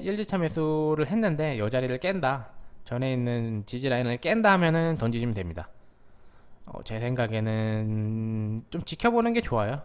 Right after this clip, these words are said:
여기서는 쌍바닥을 만들고 지지 라인을 형성을 해주는지, 음, 조금 지켜보시는 게 좋고요. 공격적으로 하시면은 매수, 매수.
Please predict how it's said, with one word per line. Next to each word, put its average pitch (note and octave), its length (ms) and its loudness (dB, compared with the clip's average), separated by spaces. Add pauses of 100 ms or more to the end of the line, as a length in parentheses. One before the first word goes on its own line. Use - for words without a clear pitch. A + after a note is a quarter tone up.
(140)
여기서는 G#2 540 -4
쌍바닥을 F#3+ 480 -2
만들고 A2+ 540 -2
지지 C#3+ 280 -4
라인을 C3+ 280 2
형성을 F3+ 340 2
해주는지, E3+ 540 -2 (1200)
음, A2 120 -12 (240)
조금 E3 200 -10
지켜보시는 F#3+ 540 2
게 F3+ 80 0
좋고요. A2+ 560 -4
공격적으로 B2+ 540 -2
하시면은 D#3 720 -2
매수, G2+ 240 -4
매수. F#2+ 300 -4